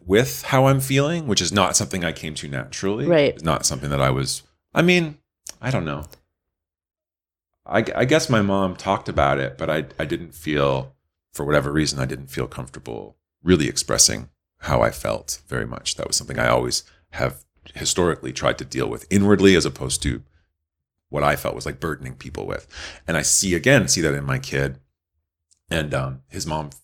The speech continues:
Speaker 1: feels the same way, which is, like, it's really our job to, like, teach him to express feelings and,
Speaker 2: Yeah.
Speaker 1: and communicate them.
Speaker 2: He really feels.
Speaker 1: He feels a lot,
Speaker 2: <laughs>
Speaker 1: but he struggles just like we do with,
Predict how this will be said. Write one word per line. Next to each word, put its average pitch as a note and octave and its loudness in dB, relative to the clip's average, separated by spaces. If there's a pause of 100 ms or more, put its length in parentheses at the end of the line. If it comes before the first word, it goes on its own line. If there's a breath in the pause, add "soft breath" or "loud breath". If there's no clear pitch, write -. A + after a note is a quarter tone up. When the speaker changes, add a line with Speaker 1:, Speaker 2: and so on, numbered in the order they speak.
Speaker 1:
feels D2 -4
the C#2+ -8
same D#2 -2
way, G#2 6
which C2+ -4
is, - -2
like, C2+ -4 (160)
it's - -14
really D#2 0
our C2 0
job C2 2
to, - -12
like, A#1+ -4
teach - -2
him C2 -8
to A#1+ -10 (140)
express - 0
feelings G1+ -8
and, G#3 2
Speaker 2:
Yeah. F3+ 6 (160)
Speaker 1:
and - -6
communicate - 2
them. - -20
Speaker 2:
He C#4 2
really D4 4
feels. - -2 (200)
Speaker 1:
He G#2+ 2
feels C#3+ 2
a G2+ 4
lot, F#2 6
Speaker 2:
<laughs> A3+ 4
Speaker 1:
but E3+ 4
he D3 -4
struggles C#3 2
just A#2+ 4
like G#2 4 (340)
we D3+ 4
do F#2 4
with, F2+ 0